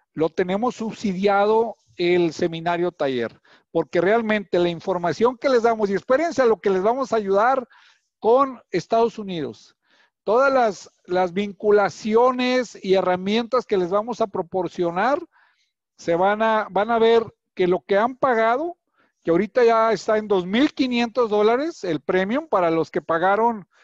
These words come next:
y nos ayudaron y creyeron en nosotros en la primera generación. Ustedes saben cuánto les costó, mucho más barato, porque le pedí a las personas que nos ayudaran y lo subsidiáramos más.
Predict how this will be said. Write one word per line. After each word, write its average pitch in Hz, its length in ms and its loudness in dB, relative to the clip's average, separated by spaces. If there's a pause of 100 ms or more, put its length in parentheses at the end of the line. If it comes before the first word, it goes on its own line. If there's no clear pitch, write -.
(160)
y 156 120 -8
nos 165 180 -6
ayudaron 180 560 0
y 202 80 -6
creyeron 196 540 0
en 202 100 -4
nosotros 190 560 -4
en 165 80 -4
la 160 100 -2
primera 170 360 -2
generación. 190 720 -2 (540)
Ustedes 202 420 0
saben 214 320 -2
cuánto 208 320 -2
les 196 160 0
costó, 214 540 -4
mucho 190 640 -6
más 208 300 -2
barato, 214 400 0
porque 202 360 -4
le 165 120 0
pedí 175 300 -4
a 269 80 2
las 277 400 -2
personas 240 680 -4 (420)
que - 180 -10
nos 190 200 -10
ayudaran 196 420 0
y 247 60 -2
lo 226 100 2
subsidiáramos 196 840 -4
más. 160 580 -8